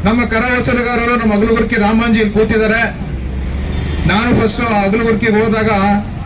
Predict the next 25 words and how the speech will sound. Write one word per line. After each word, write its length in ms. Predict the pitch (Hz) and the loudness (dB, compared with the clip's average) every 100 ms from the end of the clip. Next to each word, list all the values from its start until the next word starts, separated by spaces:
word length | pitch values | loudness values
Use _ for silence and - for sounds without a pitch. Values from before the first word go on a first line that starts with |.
| - | -4
ಆತ 140 | 190 220 | -2 0
ಹೇಳಿದ 240 | 220 220 | 2 2
ಒಂದೇ 240 | 196 202 220 | 4 4 4
ಮಾತು, 280 | 202 190 175 - - - - - - - - 180 | 2 2 -2 -2 -2 -2 -2 0 0 2 2 2
"ಹದಿನೈದು 360 | 208 226 226 | 2 2 2
ವರ್ಷದಿಂದ 260 | 220 226 220 | 0 2 2
ಇದೇ 240 | 202 220 | 2 2
ಜಾಗದಲ್ಲಿ 280 | 214 202 208 | 2 2 0
ಕೂತಿದ್ದೀನಿ 420 | 190 196 196 196 | 0 0 0 0
ಸರ್, 240 | 196 185 - - - - - - - - 156 | 0 -2 -2 -4 -4 -2 -2 -2 -4 -2 -2
ಯಾರು 240 | 190 226 | 0 0
ಬಂದು 240 | 220 214 214 | 0 0 0
ಕೇಳಿದ್ರು, 280 | 220 226 | 0 2
'ನೀವು 140 | 233 262 | 2 2
ಇನ್ನೂ 160 | 285 | 4
ಇಲ್ಲೇ 160 | 277 285 | 4 4
ಬಿಲ್ 240 | 202 254 | 4 2
ಕಟ್ರೆ 200 | 277 262 | 0 0
ಆಗಿದ್ದೀರಾ?' 340 | 247 196 180 196 | 0 0 0 0
ಅಂತ 120 | 208 | 0
ಕೇಳ್ತಾರೆ" 460 | 196 185 175 165 147 | 0 -2 -2 -2 0
ಅಂತ. 180 | 110 101 - - - - - - - - | 0 -4 -8 -10 -10 -10 -10 -10 -8 -4
ಎಷ್ಟು 220 | 233 240 | -2 -2
ಹೊಟ್ಟೆ 260 | 247 220 254 | -2 0 -2
ಉರಿಯುತ್ತಲ್ವಾ? 680 | 247 240 233 196 185 190 | -2 -2 -2 -2 0 -2